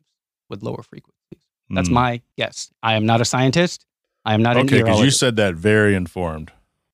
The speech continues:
Speaker 1: Well, the thing is, I, I do a lot of thinking. Um,
Speaker 2: Obviously.
Speaker 1: I live in the woods.
Speaker 2: Yes.
Speaker 1: There's not a whole lot to do
Speaker 2: Yes.
Speaker 1: except maybe drink coffee and think.
Speaker 2: Yep.
Speaker 1: And, uh,
Speaker 2: And go to McDonald's. Do you go to McDonald's at all?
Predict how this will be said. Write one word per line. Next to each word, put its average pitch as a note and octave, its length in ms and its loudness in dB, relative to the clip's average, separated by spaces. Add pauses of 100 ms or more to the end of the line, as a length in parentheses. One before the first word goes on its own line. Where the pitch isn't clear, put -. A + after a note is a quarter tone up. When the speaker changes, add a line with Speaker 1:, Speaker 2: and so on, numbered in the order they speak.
Speaker 1:
Well, C#3+ 220 2
the C3+ 80 0
thing D#3+ 160 0
is, C#3+ 140 0
I, C3 160 -2 (100)
I C#3 100 -2
do E3+ 120 2
a - 20 2
lot C3+ 140 2
of G#2 80 -4
thinking. G#2+ 460 -6 (720)
Um, A2 380 2
Speaker 2:
Obviously. E2+ 520 -4 (200)
Speaker 1:
I C3 120 0
live C#3+ 120 2
in D3 60 4
the C#3 60 4
woods. C#3+ 400 0 (120)
Speaker 2:
Yes. F2 300 -10
Speaker 1:
There's A#2+ 160 -4
not B2+ 100 0
a A#2+ 40 0
whole B2+ 100 0
lot B2+ 80 0
to A#2 60 -8
do A#2+ 80 0
Speaker 2:
Yes. B2 100 2
Speaker 1:
except A#2 220 -2
maybe A2+ 200 -6
drink A2+ 180 -10
coffee A2+ 300 -4
and G#2+ 120 -14
think. C3 220 -18 (280)
Speaker 2:
Yep. F2+ 220 -8 (920)
Speaker 1:
And, A#2+ 460 0
uh, G#2+ 360 2
Speaker 2:
And G2+ 80 -2
go A#2 100 2
to B2 80 2
McDonald's. G#2+ 520 0
Do A2+ 80 -2
you A#2 60 2
go C3+ 80 2
to C#3 60 -2
McDonald's C#3 400 0
at C#3+ 60 2
all? C#3+ 260 0